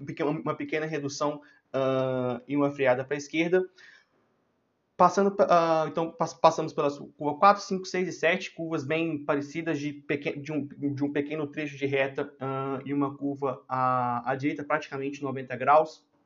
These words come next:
Após a curva sete, os pilotos fazem ali uma curva bem fechadinha ali en-, entre as curvas oito e, oi-, oito e nove, uma, uma forte freada ali de preparação pra curva dez. Nessa curva dez temos ali,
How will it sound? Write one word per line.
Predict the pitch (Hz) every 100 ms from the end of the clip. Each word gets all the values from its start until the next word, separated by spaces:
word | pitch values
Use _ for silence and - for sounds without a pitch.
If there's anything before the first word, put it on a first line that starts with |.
| _ -
Após | 151 160
a | 160
curva | - 160 160
sete, | 156 151 143 143 - - -
os | 139
pilotos | 143 143 147 143
fazem | - 156 165 165
ali | 143 139 131 - -
uma | 143
curva | 147 151
bem | 147 165 185
fechadinha | 180 180 147 139 151 147
ali | 139 143
en-, | 139 127 139
entre | 135
as | 131
curvas | 131 131 131 -
oito | 131 147 143
e, | 131 -
oi-, | 131 147 143
oito | 143 143 143
e |
nove, | 127 127 156 175 185 - -
uma, | 165 165 -
uma | 165
forte | - 180 185
freada | 202 190 202 202
ali | 151
de | 147
preparação | 170 165 160 147 - 151
pra | 151
curva | 151 143 131
dez. | 143 160 - - - -
Nessa | 156 180 214 196
curva | 190 165 156
dez | 160 180 175
temos | 170 170 160
ali, | 151 151